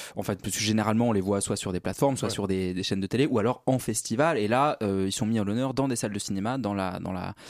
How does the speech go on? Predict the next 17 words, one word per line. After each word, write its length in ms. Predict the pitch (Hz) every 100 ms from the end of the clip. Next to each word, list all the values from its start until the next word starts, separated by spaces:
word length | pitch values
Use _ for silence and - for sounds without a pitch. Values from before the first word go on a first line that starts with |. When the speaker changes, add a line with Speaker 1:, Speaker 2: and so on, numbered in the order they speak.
| - -
Speaker 1:
dans 80 | 101
la 80 | 95
beauté, 360 | 104 110 135
la, 300 | 117 90 90
la 100 | 87
grandeur 320 | 95 98 107 113
de 60 |
la 80 | 92
salle 160 | - 98
obscure. 320 | - 165 175 - - - 143
Ce, 920 | - 139 131 131 127 127 127 123 104 -
le, 180 | 123 -
le 120 | 135
fait 160 | - 233
de 60 |
pouvoir, 440 | 123 127 156 175 104
euh, 320 | 101 107